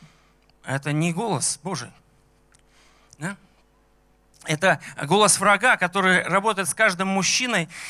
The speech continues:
и каждый мужчина, он под атакой находится. На самом деле, женщины, вы должны это понимать, да, что идут эти мысли, да, и, э, враг, он хочет видеть мужчин где угодно, там, в пивбаре, на спортплощадке,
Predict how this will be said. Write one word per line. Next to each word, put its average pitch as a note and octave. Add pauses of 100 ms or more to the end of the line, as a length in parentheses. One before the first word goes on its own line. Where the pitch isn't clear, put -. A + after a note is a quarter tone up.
и -
каждый G#3+
мужчина, A3
он F#3
под F#3
атакой F#3 (220)
находится. F3
На D3
самом F3
деле, E3+
женщины, C#3+
вы D3
должны E3+
это E3+
понимать, E3+ (720)
да, F3+
что E3+
идут F#3+
эти G#3+
мысли, G3+ (300)
да, F#3
и, F#3+
э, F3
враг, G#3
он G#3+
хочет G#3+ (320)
видеть G#3
мужчин G#3
где D#3+
угодно, F#3+
там, C3+
в -
пивбаре, G#3
на G3
спортплощадке, G#3